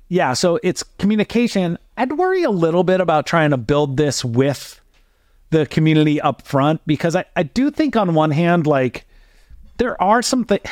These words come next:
like, this isn't, it's never gonna be good for customers. It's always gonna be, it's, like, a question of how not bad.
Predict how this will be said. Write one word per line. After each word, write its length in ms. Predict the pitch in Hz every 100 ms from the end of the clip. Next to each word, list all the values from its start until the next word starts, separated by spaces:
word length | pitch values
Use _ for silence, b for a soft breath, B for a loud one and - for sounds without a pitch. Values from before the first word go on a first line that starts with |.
| -
like, 260 | 175 147 - -
this 180 | 247 339
isn't, 300 | 277 233 - _ 196
it's 180 | -
never 240 | 202 277 202
gonna 240 | 170 175
be 220 | 131 131 110 -
good 380 | 135 135 143
for 180 | - 170
customers. 680 | - 185 - 196 202 202 185
It's 140 | 156 214
always 200 | 247 208
gonna 180 | 196 175
be, 80 |
it's, 120 | 165 175
like, 140 | 151
a 60 | 151
question 380 | - 185 - 180
of 100 | 117
how 380 | - 139 151
not 360 | 143 131 139 -
bad. 420 | 117 117 143 180